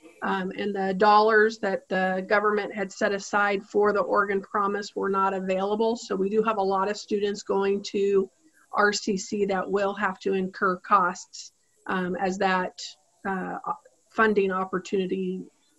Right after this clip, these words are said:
uh, went away for this year. And I haven't heard the status of it. Shauna, have you heard anything different about tuition for colleges and universities?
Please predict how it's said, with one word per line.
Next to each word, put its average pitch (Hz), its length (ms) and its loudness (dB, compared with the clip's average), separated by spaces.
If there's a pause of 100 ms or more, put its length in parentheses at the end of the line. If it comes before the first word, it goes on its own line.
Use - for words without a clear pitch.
uh, 180 180 -6
went 180 220 0
away 175 480 -4
for 180 160 -10
this 175 280 -6
year. 175 320 -4
And 175 100 -4
I 185 120 -2
haven't 202 280 -4
heard 202 260 2
the 180 80 -2
status 190 500 -2
of 180 100 -2
it. 165 100 -4
Shauna, 208 300 -2
have 202 140 0
you 233 140 0
heard 233 200 2
anything 220 380 0 (480)
different 220 400 8
about 208 400 2 (220)
tuition 226 560 4
for 214 540 4 (140)
colleges 220 460 -2
and 220 80 0
universities? 214 640 0